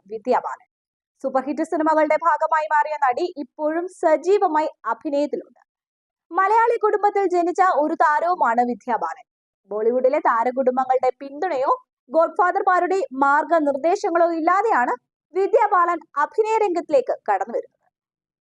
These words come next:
കരിയറിന്റെ തുടക്കകാലം ധാരാളം വെല്ലുവിളികൾ നേരിടേണ്ടി വന്നിരുന്നു വിദ്യയ്ക്ക്. പിന്നീട് നായികാ പ്രാധാന്യമുള്ള സിനിമകളിലൂടെ ബോളിവുഡിൽ തന്റേതായ സ്ഥാനം കണ്ടെത്താൻ വിദ്യയ്ക്കായിട്ടുണ്ട്.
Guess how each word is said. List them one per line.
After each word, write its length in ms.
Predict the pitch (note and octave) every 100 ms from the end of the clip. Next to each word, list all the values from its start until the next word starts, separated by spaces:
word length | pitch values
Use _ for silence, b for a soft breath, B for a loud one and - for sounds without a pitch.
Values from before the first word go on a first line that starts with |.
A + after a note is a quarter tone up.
| _ _ -
കരിയറിന്റെ 640 | F#4+ F#4 G#4 G#4+ A4 G#4 G#4+
തുടക്കകാലം 760 | F#4 D#4 E4+ F#4 F4+ F4 F4 D4
ധാരാളം 680 | C#4 B3+ C#4+ D#4+ F4+ F#4+
വെല്ലുവിളികൾ 460 | F4 D#4+ E4 D#4+ D#4+ D#4
നേരിടേണ്ടി 480 | D4 D4+ D4+ D#4 D4+
വന്നിരുന്നു 360 | C#4+ A#3+ A3+
വിദ്യയ്ക്ക്. 540 | A#3+ E3+ - - - _ _ _
പിന്നീട് 400 | A#3 A3+ A#3+ D#4
നായികാ 420 | B3 G#3+ A3+ B3
പ്രാധാന്യമുള്ള 840 | B3 B3+ A#3+ - C#4+ D4 C4+ B3 F4+
സിനിമകളിലൂടെ 880 | - C#4 A#3+ B3+ C#4 F4 F#4 A3+ C#4 - _ _ -
ബോളിവുഡിൽ 480 | F4+ G4 G#4 G#4+ G#4+
തന്റേതായ 680 | G4+ F4+ F4 G4+ G#4 F#4+
സ്ഥാനം 440 | G4+ - E4 E4+ F4+
കണ്ടെത്താൻ 380 | F4+ E4 D#4+ D#4
വിദ്യയ്ക്കായിട്ടുണ്ട്. 920 | F#4 D4+ D#4+ F#4+ A#3+ E3+ E3+ - -